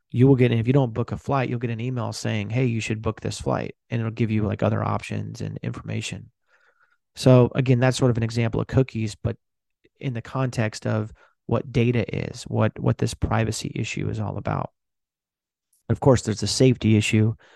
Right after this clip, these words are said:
if that, if there's ever a breach of that information, which of course is a, is a, is a big issue in a, a digital world. So, um, the state of Montana is the first to pass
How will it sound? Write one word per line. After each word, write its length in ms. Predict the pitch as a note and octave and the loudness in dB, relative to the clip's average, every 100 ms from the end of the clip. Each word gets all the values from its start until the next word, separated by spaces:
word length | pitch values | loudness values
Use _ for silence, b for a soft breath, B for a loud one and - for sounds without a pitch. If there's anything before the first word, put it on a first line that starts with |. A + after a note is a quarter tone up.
| b b b | b b b
if 140 | A#2+ - | -4 0
that, 240 | A2 G#2 A2+ | 0 0 -4
if 100 | - | -4
there's 160 | A2 | 0
ever 220 | A2 G#2+ | 0 0
a 60 | G#2 | -2
breach 360 | - G#2 G#2 G#2+ | -2 -2 -2 -4
of 60 | |
that 160 | G#2 G2+ | -6 -6
information, 520 | G#2+ G#2 G#2 G#2+ - | -6 -6 -4 -4 -4
which 140 | A2+ - | -8 -10
of 100 | - | -4
course 280 | A2+ G#2+ | -2 -2
is 120 | G#2 G#2+ | -2 -2
a, 160 | G#2 - | -4 -4
is 140 | B2 A2+ | -4 -4
a, 120 | G#2+ - | -4 -4
is 120 | A2 | -4
a 60 | G#2+ | -2
big 280 | G#2+ A2+ A2 | 0 0 0
issue 460 | G#2 - G2 G2+ b b b b b b b - | -2 -2 -4 -4 b b b b b b b 2
in 180 | A2+ | 4
a, 100 | G#2 - | 4 0
a 140 | A2+ - | -2 -2
digital 500 | A2+ A#2+ A2 G#2 G2+ | 2 4 6 4 2
world. 440 | A2+ G#2+ G#2 - _ _ b b b b | 0 -2 -4 -10 _ _ b b b b
So, 500 | - C3+ C3 B2+ - _ - | 4 6 6 6 0 _ -12
um, 460 | A1+ - - - - _ _ _ _ _ _ B2+ | -10 -8 -12 -16 -20 _ _ _ _ _ _ -2
the 100 | B2 | 2
state 200 | F3+ G3+ | 2 2
of 60 | |
Montana 680 | E3 C3 A2 B2 B2 F2+ - - - | 0 -2 -4 -6 -4 -4 -6 -10 -8
is 240 | A#2 G#2+ | -6 -2
the 100 | G#2+ | -4
first 400 | - B2 A#2 - | 4 4 4 2
to 140 | A#2 | -4
pass 600 | - A#2+ C3+ B2 - - | 0 0 2 0 -2 -8